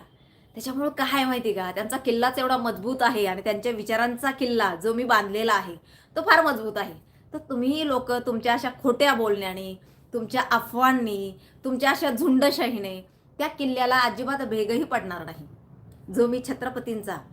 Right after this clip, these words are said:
छत्रपतींच्या आणि, अ, डॉक्टर बाबासाहेब आंबेडकरांच्या विचारांचा किल्ला बांधलेला आहे ना, तो किल्ला अजिबात डगमगणार नाही. बघा,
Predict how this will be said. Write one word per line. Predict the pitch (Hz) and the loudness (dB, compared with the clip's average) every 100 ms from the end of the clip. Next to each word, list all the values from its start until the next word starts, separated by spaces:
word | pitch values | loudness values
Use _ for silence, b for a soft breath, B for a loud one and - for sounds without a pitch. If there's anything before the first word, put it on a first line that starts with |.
| - B B B B - | -20 B B B B -8
छत्रपतींच्या | - 294 302 294 269 262 262 | -2 0 0 0 0 2 4
आणि, | 254 262 277 | 4 0 -2
अ, | - 208 | -4 -6
डॉक्टर | 208 214 233 | -6 -6 -4
बाबासाहेब | 233 226 240 240 | -2 -2 -2 -4
आंबेडकरांच्या | 208 226 233 226 220 226 | -4 -4 -2 -2 -2 -4
विचारांचा | 202 202 226 240 240 | -4 -2 -2 -2 -4
किल्ला | 240 220 214 | -4 -2 -2
बांधलेला | 202 202 190 185 | -2 -4 -4 -6
आहे | 180 208 | -6 -6
ना, | 233 240 B B - | -8 -10 B B -12
तो | |
किल्ला | 285 277 277 | -6 0 2
अजिबात | 226 226 247 196 | 0 0 -2 -2
डगमगणार | 202 190 202 208 190 175 | -6 -6 -8 -8 -8 -10
नाही. | 160 160 156 208 | -12 -14 -14 -12
बघा, | 175 | -10